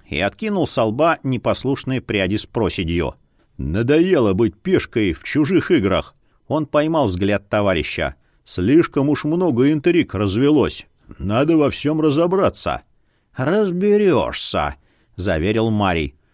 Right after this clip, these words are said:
«Разберусь», согласился Яр. «Но сперва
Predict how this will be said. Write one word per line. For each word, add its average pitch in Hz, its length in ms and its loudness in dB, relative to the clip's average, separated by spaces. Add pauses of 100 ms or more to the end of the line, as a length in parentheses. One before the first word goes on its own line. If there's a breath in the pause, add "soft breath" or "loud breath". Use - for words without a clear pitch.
(200)
«Разберусь», 147 920 2 (160)
согласился 95 720 -2
Яр. 90 340 0 (400)
«Но 110 240 0
сперва 127 760 0